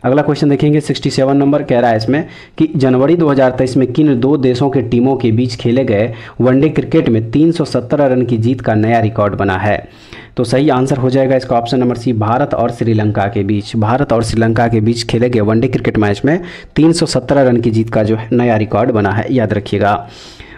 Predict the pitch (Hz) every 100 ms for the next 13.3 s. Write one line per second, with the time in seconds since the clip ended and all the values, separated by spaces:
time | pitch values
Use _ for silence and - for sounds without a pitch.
0 | - 120 156 151 147 143 151 151 151 143
1 | 131 139 139 135 139 - - 143 156 160
2 | 156 143 160 147 135 143 117 117 139 -
3 | - - - - 165 175 135 123 151 190
4 | 175 139 127 127 123 139 123 - 156 127
5 | 123 127 117 127 - - 160 156 123 107
6 | 98 104 95 98 104 - 120 113 139 170
7 | 147 107 113 151 - - 131 123 123 120
8 | 151 139 117 127 113 120 113 - 120 120
9 | 117 120 120 117 123 123 147 147 117 123
10 | 123 113 113 107 107 113 107 117 117 107
11 | 104 98 95 - 110 113 123 127 123 123
12 | 120 131 156 170 - 120 117 110 98 -
13 | 110 110 151